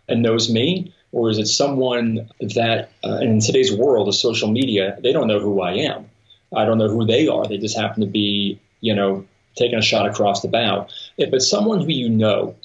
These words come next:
and knows you, then you need to go have a conversation with that person. You need to talk, figure out what is it that,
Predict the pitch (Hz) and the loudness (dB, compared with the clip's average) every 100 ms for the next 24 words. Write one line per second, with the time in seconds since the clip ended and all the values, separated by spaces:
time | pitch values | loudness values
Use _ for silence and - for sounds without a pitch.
0 | _ _ _ _ 127 110 104 101 107 110 | _ _ _ _ -4 -2 0 2 2 2
1 | 107 107 107 98 95 117 117 110 117 127 | 0 0 0 0 0 0 2 0 -2 -4
2 | 131 147 117 120 110 104 104 - 101 92 | -2 -2 0 2 2 0 -4 -4 -6 -4
3 | - 101 - 80 78 87 - - - - | -2 -2 -2 -6 -8 -10 -10 -6 -4 -6
4 | - _ 117 120 110 113 98 - 107 98 | -10 _ -2 -2 -2 0 0 -2 -4 -2
5 | 98 110 117 123 107 104 101 92 95 | -2 0 2 2 0 -2 -2 -4 -6